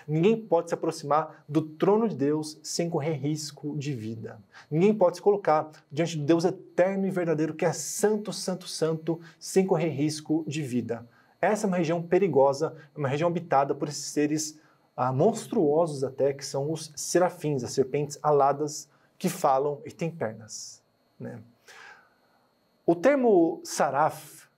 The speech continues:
que nós encontramos aqui em Isaías seis, é frequentemente usado na Bíblia de forma intercambiável co-, intercambiável com Nahash, que é o termo que aparece lá em Gênesis três. Vocês podem depois verificar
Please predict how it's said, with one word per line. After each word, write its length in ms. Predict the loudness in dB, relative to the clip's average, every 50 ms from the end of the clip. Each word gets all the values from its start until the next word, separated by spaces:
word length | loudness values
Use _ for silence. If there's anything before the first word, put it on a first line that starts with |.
| _
que 200 | _ -8 -8 -6
nós 200 | -4 -4 -4 -4
encontramos 720 | -4 -4 -4 -6 -6 -4 -2 -2 0 0 -2 -4 -6 -6
aqui 420 | -6 -8 -8 -6 -6 -6 -6 -6 -10 -18 -20 _ _ _ _ _ _ _ _ _ _ _ _ _ _ _ _ _ _ -20 -16 -14
em 180 | -10 -6 -4 -2
Isaías 300 | 2 2 2 2 2 2
seis, 440 | 2 2 2 2 0 -6 -10 -12 -16 -20 _ _ -20 -20 -20 _ _ _ -4
é 80 | -2
frequentemente 600 | 0 2 2 4 4 2 2 2 0 0 0 0
usado 400 | -2 -2 0 2 2 2 2 2
na 80 | -2 -4
Bíblia 300 | -2 -2 -2 2 2 0
de 80 | 0 0
forma 300 | -2 0 0 0 0 0
intercambiável 880 | 0 0 0 2 2 2 2 2 -2 -2 0 2 4 4 4 2 0 -2
co-, 260 | -6 -6 -10 -10 -10 -8
intercambiável 640 | -8 -6 -4 -4 -2 -2 0 2 4 4 2 2 -2
com 180 | -4 -4 -4 -2
Nahash, 760 | -2 -2 -2 0 0 0 0 0 0 -6 -10 -12 -14 -18 _ _ _ _ _ _ _ -20 _ _
que 60 | 2
é 40 | 2
o 40 | 2
termo 180 | 2 2 -2 0
que 60 | -2
aparece 320 | 0 2 2 2 2 2
lá 80 | 0 0
em 80 | 0
Gênesis 360 | 0 0 0 0 0 0 0 2
três. 600 | 4 4 4 2 -2 -8 -10 -12 -14 -16 -20 _ _ _ _ _ _ -20 -18 _ -4
Vocês 220 | -2 -2 0 0
podem 200 | 2 2 2 2
depois 240 | 0 0 2 2 4
verificar 540 | 4 2 0 -2 -2 0 2 2 2 0